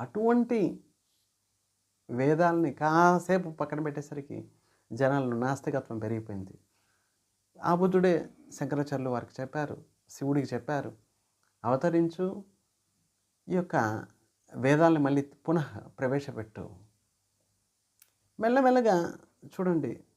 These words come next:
బ్రహ్మవాదం అంటే ఏంటి? సూర్యుడు యొక్క తేజస్సే బ్రహ్మవాదం.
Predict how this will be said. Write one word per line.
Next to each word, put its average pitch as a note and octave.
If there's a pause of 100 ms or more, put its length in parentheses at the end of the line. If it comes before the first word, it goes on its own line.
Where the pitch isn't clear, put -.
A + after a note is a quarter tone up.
బ్రహ్మవాదం G3
అంటే G3+
ఏంటి? F3+ (320)
సూర్యుడు E3+
యొక్క F3+ (320)
తేజస్సే D#3
బ్రహ్మవాదం. G2+